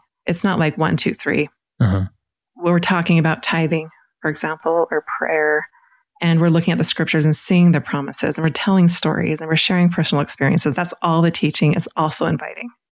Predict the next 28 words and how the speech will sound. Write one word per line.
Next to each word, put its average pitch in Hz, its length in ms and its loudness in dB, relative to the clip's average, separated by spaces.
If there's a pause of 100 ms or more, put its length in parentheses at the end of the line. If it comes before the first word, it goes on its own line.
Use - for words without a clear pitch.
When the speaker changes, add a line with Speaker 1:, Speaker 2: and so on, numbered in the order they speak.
(200)
Speaker 1:
because 175 320 0
the 165 80 4
Spirit 190 560 0
can - 120 -2
touch - 240 -4
their 156 120 -6
hearts - 340 -6
to - 80 -14
invite. 165 380 -8 (480)
And 170 260 0 (460)
I 170 160 -2
would 175 160 2
be 160 100 0
careful, 165 560 2 (100)
you 170 60 -14
know, 147 80 -6
like 143 140 -6
I - 20 -4
said, 147 240 -2
to - 300 -8
not 147 120 -2
be 151 80 0
too - 140 -8
prescriptive, 165 640 -2 (220)
but 160 180 0
with 165 200 0
my 147 120 0
children, 170 560 0